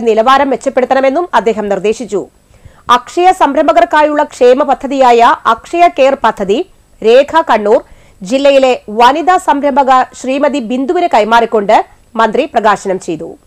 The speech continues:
ഫെയ്സിന്റെ ആദ്യ അംഗത്വ സർട്ടിഫിക്കറ്റ് മുംതാസ് വയനാടിന് മന്ത്രി കൈമാറി. ഫെയ്സ് സംഘടനയുടെ ഔദ്യോഗിക പതാക ബി ജെ പി ജില്ലാ പ്രസിഡന്റ് വി വി രാജേഷ് അബ്ദുൾ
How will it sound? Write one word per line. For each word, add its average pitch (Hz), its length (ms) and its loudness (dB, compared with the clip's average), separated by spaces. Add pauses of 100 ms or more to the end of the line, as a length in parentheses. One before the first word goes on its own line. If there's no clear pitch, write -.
(360)
ഫെയ്സിന്റെ 339 500 0 (300)
ആദ്യ 311 240 0 (180)
അംഗത്വ 294 400 -2
സർട്ടിഫിക്കറ്റ് 247 560 0 (220)
മുംതാസ് 302 540 0
വയനാടിന് 220 460 2 (100)
മന്ത്രി 226 280 0
കൈമാറി. 170 420 -2 (520)
ഫെയ്സ് 269 340 0
സംഘടനയുടെ 254 560 0 (240)
ഔദ്യോഗിക 254 420 -2 (100)
പതാക 214 380 2 (280)
ബി 254 100 -4 (100)
ജെ 359 140 0
പി 370 140 -2
ജില്ലാ 269 240 2
പ്രസിഡന്റ് 220 460 -2 (120)
വി 214 160 -6
വി 285 120 -4
രാജേഷ് 202 480 0 (480)
അബ്ദുൾ 240 300 -2